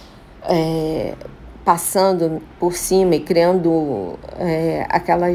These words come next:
a, a sobrinha da borracha ou emborrachando o fundo. Então, eu realmente faço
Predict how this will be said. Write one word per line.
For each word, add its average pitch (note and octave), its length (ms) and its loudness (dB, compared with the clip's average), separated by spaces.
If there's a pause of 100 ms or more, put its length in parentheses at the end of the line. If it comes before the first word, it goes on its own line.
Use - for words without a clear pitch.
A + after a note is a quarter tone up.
(640)
a, G3 760 -4
a C#4 40 -6
sobrinha C4 580 4
da F#3+ 120 6
borracha F3 840 2 (400)
ou G3 140 4
emborrachando F#3 720 2
o E3 60 0
fundo. G3 640 0 (440)
Então, G#3+ 420 0 (120)
eu G#3 160 6
realmente B3 880 0 (920)
faço B3 560 2